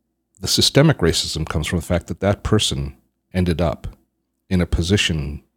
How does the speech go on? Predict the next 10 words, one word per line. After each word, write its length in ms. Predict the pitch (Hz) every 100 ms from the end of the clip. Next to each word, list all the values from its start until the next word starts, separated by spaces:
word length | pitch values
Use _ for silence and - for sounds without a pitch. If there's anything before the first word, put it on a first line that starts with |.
| _
to 100 | -
commit 340 | - 90 76 -
crime, 460 | - 67 64 69 - _ _ _ _ _ _ _ _ -
probably 420 | 123 170 202 170
not 240 | 131 131
because 300 | - - 101
they're 120 | 92 92
a 40 |
bad 300 | 80 82 82
person 440 | - - - 151